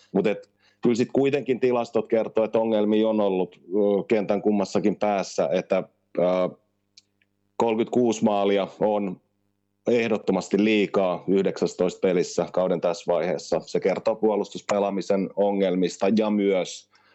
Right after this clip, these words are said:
muistan hyvin tilanteita useistakin peleistä, että ihan siitä puolustuslinjan, ö, toiminnasta ja ko-, ko-, toiminnassa ja koordinoinnissa on ollut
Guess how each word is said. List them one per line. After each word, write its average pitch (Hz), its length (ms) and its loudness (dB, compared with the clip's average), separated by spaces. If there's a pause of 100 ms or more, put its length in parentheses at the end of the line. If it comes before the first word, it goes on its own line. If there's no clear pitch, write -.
(240)
muistan 101 420 0
hyvin 101 400 0
tilanteita 98 600 2
useistakin 95 580 0
peleistä, 92 540 0
että 85 140 0
ihan 95 200 0
siitä 98 240 0
puolustuslinjan, 98 1200 0
ö, 87 300 0
toiminnasta 90 600 0
ja 90 80 2
ko-, 92 340 0
ko-, 107 260 0
toiminnassa 104 540 0
ja 95 80 0
koordinoinnissa 90 880 0
on 87 120 0
ollut 82 420 -2